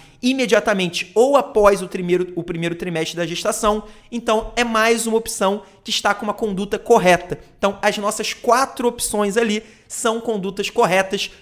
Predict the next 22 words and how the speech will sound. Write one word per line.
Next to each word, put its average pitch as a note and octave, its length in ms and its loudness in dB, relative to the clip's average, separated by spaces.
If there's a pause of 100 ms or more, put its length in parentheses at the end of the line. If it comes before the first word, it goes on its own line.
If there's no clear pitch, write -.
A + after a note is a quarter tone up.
(120)
todas A#3 340 4
são A3 140 -6
corretas. F#3 560 0 (160)
Uma G3+ 80 -2
questão G#3+ 320 -4
muito A3+ 480 -4
boa G#3+ 480 8 (240)
pra A3+ 180 6
você A3 800 0
memorizar, G#3+ 640 2
pra A3+ 100 -4
você, G#3+ 260 -4
na A3+ 100 -4
verdade, G#3 480 0 (100)
realmente A3+ 540 -2
solidificar B3 1300 -2
as G3+ 180 0
indicações G3 640 -4
do G3+ 100 -4
início G#3+ 460 -2
da G3+ 100 2
tarv. B2+ 360 0